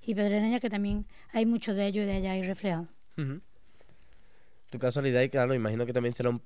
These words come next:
Speaker 2: un pilar fundamental para este tipo de, de actos que tú estás desarrollando, que lo creas, lo primero que haces es tirar un poco de la historia.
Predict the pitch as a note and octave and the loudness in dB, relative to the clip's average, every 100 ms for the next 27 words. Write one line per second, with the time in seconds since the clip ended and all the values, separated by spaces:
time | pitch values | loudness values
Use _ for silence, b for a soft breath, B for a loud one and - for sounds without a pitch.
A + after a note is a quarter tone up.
0 | - A#2+ A2+ A#2+ A#2+ A2+ A#2+ A#2 A2+ A#2 | -2 -2 0 0 -2 0 2 2 2 -2
1 | A2 G#2 G#2 C#3+ A#2+ G#2 G#2 G2+ G2 - | -2 -2 0 2 2 2 2 2 0 -2
2 | A#2+ A2 - G#2+ A2+ G#2+ G#2+ G#2 G#2 G2+ | -4 -4 -6 -6 -6 -4 -2 0 -2 -2
3 | G2 F#2+ G2 G#2 G#2 G#2 G#2 G#2+ A2 G#2 | -4 -6 -10 -8 -4 -2 -4 -8 -8 -8
4 | G#2 G#2+ G2+ G#2+ G#2+ B2 G#2+ G2+ G#2 G2 | -6 -6 -6 -4 0 0 0 -4 -6 -6
5 | G2+ G2+ - G#2 A#2 B2 - G#2 G#2 G2+ | -6 -8 -4 -2 -2 -2 -10 -8 -2 -2
6 | G2 G#2+ A2+ A2 A#2 A2 A2 A2 G#2 G2+ | -2 -6 -4 -6 -4 -4 -2 -2 -2 -4
7 | G2 C3+ G2 | -2 -2 -2